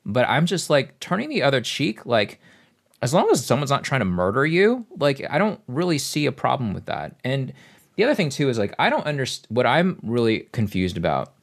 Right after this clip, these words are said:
right now, and maybe you guys can maybe enlighten me too, is why is it that so many people are so concerned about, like,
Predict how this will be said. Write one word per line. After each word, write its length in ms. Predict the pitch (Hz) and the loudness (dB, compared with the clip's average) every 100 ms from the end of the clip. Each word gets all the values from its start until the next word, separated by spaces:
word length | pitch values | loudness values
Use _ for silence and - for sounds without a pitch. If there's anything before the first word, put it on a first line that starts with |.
| - | -4
right 160 | 92 | -2
now, 160 | 85 85 | 0 0
and 160 | 90 | 0
maybe 200 | 95 101 | 2 2
you 100 | 95 | 4
guys 240 | 101 98 - | 6 4 4
can 180 | 87 - - | -4 -6 -8
maybe 340 | - 92 87 85 | -4 -2 -2 -2
enlighten 360 | 87 85 78 | -2 -2 -2
me 140 | 82 82 | -4 -6
too, 360 | - 82 85 95 _ _ _ _ _ _ _ | -4 -2 -2 -6 _ _ _ _ _ _ _
is 300 | 113 104 - - - - - _ _ _ - | -4 -4 -6 -12 -20 -20 -20 _ _ _ -10
why 360 | 113 120 175 302 | -2 4 4 4
is 240 | 294 185 | 4 4
it 200 | 156 - | 2 4
that 220 | 113 - | 2 2
so 460 | - - - 160 196 | -2 -6 0 4 4
many 240 | 190 170 | 4 2
people 580 | 139 - 135 120 98 - | 0 -2 -2 2 2 2
are 140 | 90 95 | 0 0
so 420 | - - 156 202 | -2 2 4 4
concerned 920 | 202 156 135 - 117 104 90 92 - _ | 4 -4 -4 -2 0 2 0 -6 -10 _
about, 580 | - 95 98 92 87 - _ _ _ _ _ - | -4 0 2 4 2 0 _ _ _ _ _ -2
like, 260 | 92 87 | -2 -2